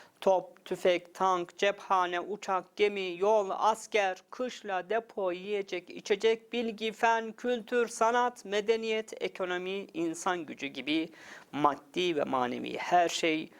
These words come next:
kuvvet kavramına dahildir. Evet, muhterem seyircilerimiz, muhterem müminler,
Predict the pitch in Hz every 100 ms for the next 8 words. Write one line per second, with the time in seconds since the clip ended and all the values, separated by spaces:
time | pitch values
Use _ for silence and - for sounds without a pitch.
0 | - - _ _ - 147 131 135 160 -
1 | - 131 117 120 120 120 151 151 156 -
2 | - - _ - 131 117 107 156 147 -
3 | - - - - - _ - - - -
4 | - 220 - - - - 156 151 165 156
5 | 135 - - 123 123 139 143 156 151 -
6 | - - 131 127 120 117 - 127 127 160
7 | 170